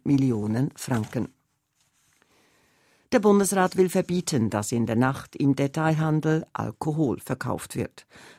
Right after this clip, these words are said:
Das hat er nach der Vernehmlassung zur Revision des Alkoholgesetzes entschieden. Er schlägt vor, von zweiundzwanzig bis sechs Uhr soll im Detailhandel kein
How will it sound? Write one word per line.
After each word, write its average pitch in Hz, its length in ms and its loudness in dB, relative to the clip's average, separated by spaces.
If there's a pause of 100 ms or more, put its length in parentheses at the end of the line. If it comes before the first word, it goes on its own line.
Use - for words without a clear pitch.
Das 185 200 2
hat 156 180 0
er 156 240 2
nach 120 260 2
der 113 200 -4
Vernehmlassung 139 920 2
zur 139 220 -4
Revision 135 560 2
des 139 160 2
Alkoholgesetzes 139 1300 -2
entschieden. 143 640 2 (600)
Er - 80 -2
schlägt 190 320 0
vor, 160 380 2 (180)
von 117 340 -4
zweiundzwanzig 165 960 0
bis 175 280 0
sechs - 280 -2
Uhr 131 360 2
soll 107 400 -2
im 120 240 -2
Detailhandel 135 720 2
kein 160 480 -2